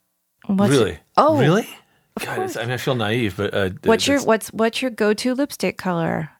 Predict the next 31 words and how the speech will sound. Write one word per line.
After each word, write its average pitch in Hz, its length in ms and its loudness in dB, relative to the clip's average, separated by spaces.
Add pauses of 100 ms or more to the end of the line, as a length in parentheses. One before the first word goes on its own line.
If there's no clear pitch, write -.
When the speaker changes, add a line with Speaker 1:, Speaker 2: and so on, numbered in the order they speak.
Speaker 1:
It's 208 200 -2
the 247 100 2
sort 269 220 2
of 208 120 -2
the, 190 420 2 (180)
Speaker 2:
<laughs> - 140 -20
Speaker 1:
it's 233 140 0
Speaker 2:
What 285 80 0
a - 20 0
Speaker 1:
the, 269 60 4
it's 254 60 2
Speaker 2:
terrible 156 260 2
Speaker 1:
the 330 140 4
Speaker 2:
world. - 80 -4
Speaker 1:
equivalent 330 520 0
of 190 480 -2 (120)
how - 200 -2
do 208 80 -2
you 202 100 -2
balance 185 400 -4
family 170 360 -4
and 175 140 -6
work? - 300 -10 (180)
You - 80 -4
know, 123 60 2
Speaker 2:
Yes, 92 260 0
Speaker 1:
it's - 40 -20
Speaker 2:
yes, 104 180 -2
Speaker 1:
the 107 60 -2
Speaker 2:
yes. 78 260 -10 (120)
Yeah, 82 240 -10